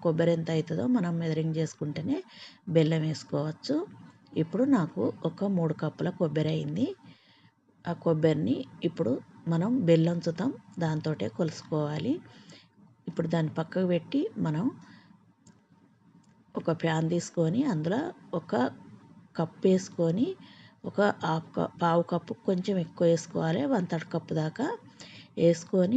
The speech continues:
ఒక రెండు స్పూన్ల దాకా వాటర్ తీసుకోండి.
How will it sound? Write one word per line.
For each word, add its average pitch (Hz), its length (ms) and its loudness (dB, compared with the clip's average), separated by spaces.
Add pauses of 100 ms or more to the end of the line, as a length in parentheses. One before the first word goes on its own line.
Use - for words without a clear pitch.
(140)
ఒక - 160 -4 (100)
రెండు 190 260 2 (480)
స్పూన్ల 180 600 -2
దాకా 175 320 0 (100)
వాటర్ 170 360 0 (160)
తీసుకోండి. 170 640 -2